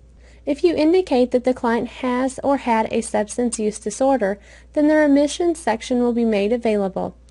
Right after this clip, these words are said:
Here you will be required to indicate that information.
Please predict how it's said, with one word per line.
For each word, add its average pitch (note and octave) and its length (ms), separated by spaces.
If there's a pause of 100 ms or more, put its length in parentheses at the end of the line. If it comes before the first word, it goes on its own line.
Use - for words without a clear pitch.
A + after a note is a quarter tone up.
(260)
Here D#4+ 220
you E4 220
will F4+ 160
be D#4 160
required B3+ 520
to - 160
indicate A3+ 520
that G#3 200
information. G3 840